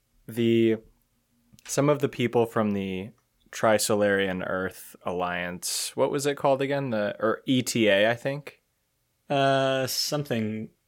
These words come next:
Speaker 2: It's, I think it's E T S or something like
Speaker 1: Y-,
Speaker 2: that.
Speaker 1: okay, yes. The E T S, they're in a standoff as the police have surrounded this meeting that's going on, that they're gonna arrest a bunch of them.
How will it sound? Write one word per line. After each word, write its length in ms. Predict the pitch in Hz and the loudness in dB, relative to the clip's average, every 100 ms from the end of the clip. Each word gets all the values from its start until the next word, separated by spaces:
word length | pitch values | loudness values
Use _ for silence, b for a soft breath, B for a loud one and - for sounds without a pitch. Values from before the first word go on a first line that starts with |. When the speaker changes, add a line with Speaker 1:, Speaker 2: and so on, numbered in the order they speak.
| _ | _
Speaker 2:
It's, 380 | 294 196 - - - | -14 -8 -6 -6 -8
I 60 | 147 | -6
think 160 | 170 160 | -2 -2
it's 80 | - | -2
E 120 | 120 | -6
T 180 | - 110 | -6 -6
S 220 | - - | -6 -8
or 60 | |
something 300 | - - - | -10 -10 -14
like 120 | - 117 | -14 -14
Speaker 1:
Y-, 60 | - | -6
Speaker 2:
that. 80 | - | -4
Speaker 1:
okay, 140 | 117 101 | 0 2
yes. 460 | 104 65 - - - _ 110 | 2 0 -4 -8 -8 _ 0
The 320 | 107 98 - | 2 2 0
E 140 | 127 123 | -2 -2
T 240 | - 110 | 2 4
S, 220 | 95 - | 4 2
they're 120 | 120 | 0
in 60 | 123 | 0
a 40 | |
standoff 840 | 120 - 117 107 98 90 98 - - - | 0 2 2 4 2 2 -2 -8 -10 -2
as 180 | 104 | 0
the 80 | 101 | 0
police 400 | - 110 104 104 | -2 0 2 0
have 100 | 107 | -4
surrounded 480 | - 107 92 95 95 | -2 0 0 -2 -4
this 380 | 95 92 - - b b b b b b _ | -6 -6 -8 -12 b b b b b b _
meeting 460 | 113 110 95 87 95 - | 0 2 2 -4 -10 -8
that's 160 | 107 - | -8 -4
going 280 | 92 87 87 | -4 -4 -6
on, 220 | 82 90 | -8 -10
that 100 | 87 | -8
they're 100 | 95 | -6
gonna 200 | 95 92 | -6 -2
arrest 300 | 95 92 - | -2 -2 -6
a 40 | |
bunch 220 | 87 87 | -8 -8
of 100 | 92 | -8
them. 240 | 90 85 | -8 -8